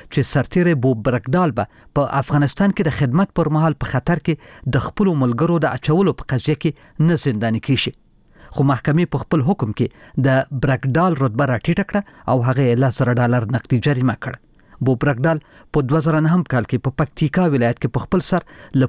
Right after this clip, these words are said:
پوستې څخه له وتلو وروسته د طالبانو لاسونو ته ورغلی و. د نوموړي د لټون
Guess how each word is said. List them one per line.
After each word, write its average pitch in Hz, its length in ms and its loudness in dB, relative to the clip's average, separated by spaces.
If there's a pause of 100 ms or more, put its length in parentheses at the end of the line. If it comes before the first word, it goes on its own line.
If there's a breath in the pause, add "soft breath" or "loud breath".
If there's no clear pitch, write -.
پوستې 147 400 0
څخه 135 240 0
له 123 100 2
وتلو 131 360 2
وروسته - 640 -4
د 131 160 0
طالبانو 151 460 2
لاسونو 117 380 -2
ته 120 100 2
ورغلی 110 380 0
و. - 80 -12 (420 loud breath)
د 139 140 2
نوموړي 143 400 2
د 143 100 2
لټون 143 260 0